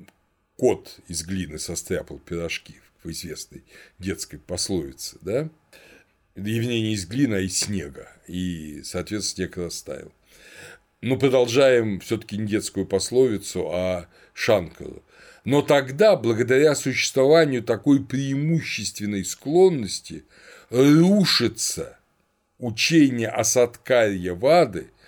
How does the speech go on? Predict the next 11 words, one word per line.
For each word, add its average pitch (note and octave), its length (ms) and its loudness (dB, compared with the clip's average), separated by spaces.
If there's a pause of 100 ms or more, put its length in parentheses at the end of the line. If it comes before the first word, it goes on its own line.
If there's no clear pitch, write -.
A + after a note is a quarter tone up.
(300)
когда G2 680 2 (180)
следствие A2+ 800 -2
не F#2 80 -10
содержится F#2+ 760 -4
в D#2 60 -16
причине, F2 600 -10 (500)
и C#3+ 100 2
упрочивается C3+ 960 4
учение A#2+ 520 -2
Садкарья G#2 840 0
Вады, C3 500 0